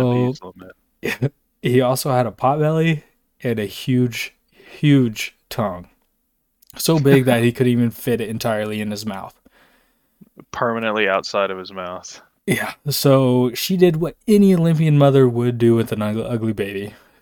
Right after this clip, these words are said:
Speaker 1: She abandoned
Speaker 2: Throw
Speaker 1: the
Speaker 2: it off the
Speaker 1: infant and
Speaker 2: mountain.
Speaker 1: she abandoned the infant to die in the wilderness.
Speaker 2: Mm.
Speaker 1: Uh, but Priapus was eventually rescued and raised by a group of shepherds.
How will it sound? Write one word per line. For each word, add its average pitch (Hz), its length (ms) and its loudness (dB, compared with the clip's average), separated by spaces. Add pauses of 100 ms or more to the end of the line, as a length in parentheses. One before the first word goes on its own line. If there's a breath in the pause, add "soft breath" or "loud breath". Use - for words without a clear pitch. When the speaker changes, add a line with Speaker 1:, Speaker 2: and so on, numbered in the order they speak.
Speaker 1:
She - 160 -4
abandoned 143 380 4
Speaker 2:
Throw 131 100 6
Speaker 1:
the 131 60 6
Speaker 2:
it 131 40 6
off 127 100 -2
the 131 60 2
Speaker 1:
infant 104 220 0
and 117 260 2
Speaker 2:
mountain. 110 100 -10 (240)
Speaker 1:
she 113 260 -4
abandoned 117 440 0
the 107 100 -2
infant 107 300 -6
to 110 60 -10
die 101 200 -6
in 98 80 -8
the 104 60 -8
wilderness. 101 640 -8 (640)
Speaker 2:
Mm. 98 340 -14 (420 loud breath)
Speaker 1:
Uh, 120 260 4
but 117 200 -8
Priapus 165 600 -4
was 139 300 2
eventually 127 480 2
rescued 113 440 -2
and 107 240 -8
raised 110 260 -4
by 110 140 -4
a 107 80 -6
group 104 280 -8
of 107 100 -8
shepherds. 98 640 -10